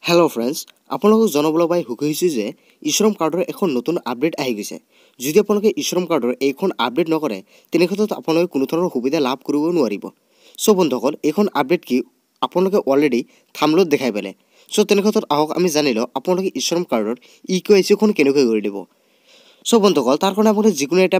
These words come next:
ব্ৰাউজাৰ প্ৰথমতে অপেন কৰিব লাগিব। অপেন কৰাৰ পিছত জাষ্ট আপোনালোকে চাৰ্চ কৰি দিব ই শ্ৰম কাৰ্ড অনলাইন ৰেজিষ্ট্ৰেশ্যন। চাৰ্চ কৰাৰ লগে লগে আপোনালোকৰ ওচৰত এনেকুৱা ধৰণৰ এটা পেজ আহি যাব। জাষ্ট আপোনালোকে ইয়াতে চাব ই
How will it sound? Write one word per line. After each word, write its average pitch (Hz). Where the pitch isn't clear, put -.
ব্ৰাউজাৰ 123
প্ৰথমতে 147
অপেন 131
কৰিব 117
লাগিব। 95
অপেন 214
কৰাৰ 226
পিছত 147
জাষ্ট 170
আপোনালোকে 190
চাৰ্চ 143
কৰি 135
দিব 113
ই -
শ্ৰম 214
কাৰ্ড 196
অনলাইন 143
ৰেজিষ্ট্ৰেশ্যন। 120
চাৰ্চ 170
কৰাৰ 240
লগে 165
লগে 175
আপোনালোকৰ 160
ওচৰত 110
এনেকুৱা 175
ধৰণৰ 214
এটা 202
পেজ 185
আহি 139
যাব। 98
জাষ্ট 165
আপোনালোকে 196
ইয়াতে 156
চাব 120
ই -